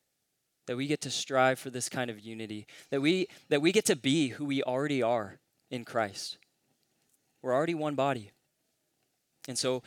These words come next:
we get to affirm and say yes to what God has done. That's why we call this membership affirmations and not membership creations. We don't create members. We affirm the very work of God and what God has done in uniting us together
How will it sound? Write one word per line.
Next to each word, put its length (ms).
we 80
get 160
to 220
affirm 480
and 120
say 360
yes 540
to 100
what 220
God 300
has 320
done. 340
That's 180
why 100
we 100
call 240
this 200
membership 540
affirmations 800
and 100
not 240
membership 500
creations. 600
We 80
don't 120
create 300
members. 420
We 120
affirm 420
the 80
very 260
work 260
of 100
God 380
and 120
what 120
God 260
has 180
done 260
in 160
uniting 520
us 220
together 460